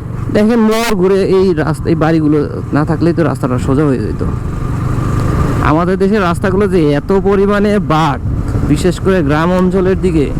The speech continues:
মাথা নষ্ট হয়ে যায়। তবে উত্তরাঞ্চলের দিকে রাস্তাগুলো বেশ ভালো, অনেক লং টাইম ধরে খুব সোজা। বিশেষ করে চলন বিলের ওই রাস্তাটা আমি গেছিলাম, উম, তারপরে, আহ,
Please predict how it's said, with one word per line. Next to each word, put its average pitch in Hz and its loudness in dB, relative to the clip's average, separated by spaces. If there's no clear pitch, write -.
মাথা 151 0
নষ্ট 147 0
হয়ে 131 0
যায়। 110 -4
তবে 175 2
উত্তরাঞ্চলের 175 0
দিকে 165 0
রাস্তাগুলো 151 0
বেশ 131 0
ভালো, 123 0
অনেক 139 2
লং 135 0
টাইম 139 0
ধরে 135 -2
খুব - -4
সোজা। 117 0
বিশেষ 143 2
করে 165 0
চলন 151 2
বিলের 139 2
ওই 135 2
রাস্তাটা 131 -2
আমি 127 2
গেছিলাম, 131 0
উম, 120 0
তারপরে, 123 0
আহ, - -2